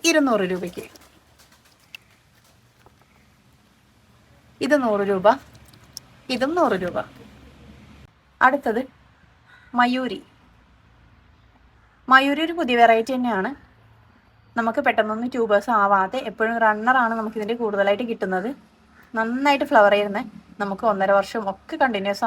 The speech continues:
ആയിട്ട്, അതിൽ കൂടുതലും നമുക്ക് പൂക്കൾ തരുന്ന ഒരു വെറൈറ്റിയാണ്. പെട്ടെന്നൊന്നും ട്യൂബർ കിട്ടാത്തത് കൊണ്ട് തന്നെ എപ്പോഴും ഇതിന് നല്ല ഡിമാൻഡാണ്. അപ്പോൾ ഇതിൻ്റെ ഈ വലിയൊരു ട്യൂബർ മുന്നൂറ് രൂപയ്ക്കാണ് കൊടുക്കുന്നത്.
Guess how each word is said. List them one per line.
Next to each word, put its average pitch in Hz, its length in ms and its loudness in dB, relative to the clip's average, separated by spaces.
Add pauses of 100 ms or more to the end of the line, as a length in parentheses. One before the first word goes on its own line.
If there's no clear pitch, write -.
ആയിട്ട്, 240 300 0 (360)
അതിൽ 220 220 0
കൂടുതലും 233 420 -2
നമുക്ക് 240 240 -6
പൂക്കൾ 208 240 -6
തരുന്ന 214 220 -2
ഒരു 220 100 0
വെറൈറ്റിയാണ്. 196 580 0
പെട്ടെന്നൊന്നും 202 400 -4
ട്യൂബർ 208 300 -2
കിട്ടാത്തത് 202 440 2
കൊണ്ട് 214 180 -2
തന്നെ 202 160 -2 (180)
എപ്പോഴും 214 320 -2
ഇതിന് 208 240 -2
നല്ല 214 200 2
ഡിമാൻഡാണ്. 202 560 2 (1120)
അപ്പോൾ 277 180 -2
ഇതിൻ്റെ 269 200 -2 (100)
ഈ 285 40 2 (100)
വലിയൊരു 262 400 4
ട്യൂബർ 202 260 2 (440)
മുന്നൂറ് 277 420 0
രൂപയ്ക്കാണ് 214 460 0
കൊടുക്കുന്നത്. 185 420 -4